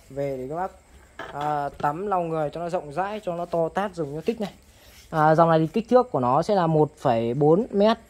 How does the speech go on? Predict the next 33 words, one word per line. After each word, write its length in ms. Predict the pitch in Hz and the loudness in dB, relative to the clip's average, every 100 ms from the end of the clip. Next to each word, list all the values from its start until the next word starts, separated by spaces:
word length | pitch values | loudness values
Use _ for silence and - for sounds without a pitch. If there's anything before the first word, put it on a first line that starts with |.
| - | -6
nhân 300 | 175 175 175 | 2 2 4
với 120 | 190 | 4
lại 100 | 180 | 2
bảy 200 | 143 120 | 0 0
mươi. 260 | 143 185 180 - - - | 4 6 4 0 -16 -8
Đấy, 220 | 113 147 - | -4 -4 -4
một 160 | 147 127 | -8 -6
phẩy 160 | 131 | -4
bốn 200 | 120 135 | -2 0
mét 120 | 185 180 | 0 2
nhân 200 | 175 160 | 2 2
bảy 120 | 127 | 2
mươi. 220 | 160 165 - - - | 4 4 2 -14 -6
Khăn 220 | 170 170 | 0 0
cực 220 | 160 165 - | 2 0 0
kỳ 180 | 151 | -2
to 280 | 147 175 165 170 | 4 4 4 2
nhá. 100 | 180 - - | -4 -10 -12
Đấy. 240 | 107 131 - - - - | -8 -8 -10 -18 -18 -4
Và 260 | 131 143 | 0 0
cực 200 | 139 151 | 0 -4
kỳ 200 | - 147 | 2 4
bông 300 | 151 170 170 156 | 6 4 0 0
thấm 140 | 160 | 0
hút 120 | 185 | 0
nước 280 | 202 220 220 | 0 0 -2
và 120 | 143 | -4
rất 140 | 131 190 | 0 0
là 40 | |
êm 280 | - 165 160 | 2 2 2
ái, 260 | 139 147 190 | -2 -4 -2
ngon 180 | 170 | -2
này. 160 | 160 | -2